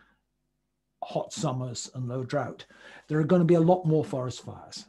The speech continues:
This involves the nece-, necessity for planned urban development, not the suburban sprawl, which is very common in the United States, a bit less common in Europe, but it does need to be planned. You can't have the,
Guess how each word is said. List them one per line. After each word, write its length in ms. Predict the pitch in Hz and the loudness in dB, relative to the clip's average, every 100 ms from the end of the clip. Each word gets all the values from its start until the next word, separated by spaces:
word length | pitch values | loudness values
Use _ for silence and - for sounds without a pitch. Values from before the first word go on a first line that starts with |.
| _ | _
This 200 | 160 170 | -2 2
involves 640 | 175 156 160 160 156 151 - - _ | 4 4 6 4 4 -2 -8 -20 _
the 80 | 160 | -2
nece-, 560 | 165 151 - 165 151 151 - | 0 -2 0 0 0 -4 -2
necessity 500 | 165 - 196 - 165 | 0 4 2 4 0
for 160 | - 160 | 0 -4
planned 480 | - 175 180 180 | -2 2 4 4
urban 360 | 160 156 143 139 | 4 2 0 -2
development, 600 | 131 135 131 104 - - _ _ _ - | -2 -4 -4 -8 -18 -20 _ _ _ -2
not 260 | 165 175 165 | 0 0 -2
the 80 | |
suburban 600 | 156 170 147 165 143 143 135 | -2 0 2 2 2 -2 -4
sprawl, 680 | - - 160 147 101 110 - _ _ _ _ _ _ - | -8 -2 2 2 0 -8 -14 _ _ _ _ _ _ -6
which 200 | 147 156 | -2 0
is 80 | 131 | 2
very 180 | 151 | 2
common 600 | - 160 147 127 120 110 - - | 2 0 0 -2 -4 -8 -10 -8
in 340 | 139 131 131 | -4 -4 -4
the 80 | 131 | -4
United 260 | 147 127 113 | -4 -4 -8
States, 460 | - 147 147 - | -4 -2 -2 -6
a 40 | - | -2
bit 220 | 214 214 | 0 0
less 240 | 147 131 | -4 -6
common 360 | - 127 120 120 | -6 -8 -8 -6
in 120 | 120 | -6
Europe, 380 | 127 127 117 - _ - - - - | -4 -4 -6 -14 _ -20 -20 -20 -4
but 100 | 160 | -2
it 140 | 160 | -2
does 280 | 135 165 - | 0 0 2
need 280 | 170 151 135 | 0 0 -2
to 80 | 143 | -4
be 120 | 143 | -2
planned. 500 | - 139 104 98 - _ _ _ | 0 -2 -4 -12 -18 _ _ _
You 140 | 143 151 | -6 -2
can't 360 | 175 175 170 | 2 2 2
have 380 | - 147 143 - - - - | -2 -2 -2 -6 -18 -20 -8
the, 180 | 147 | -6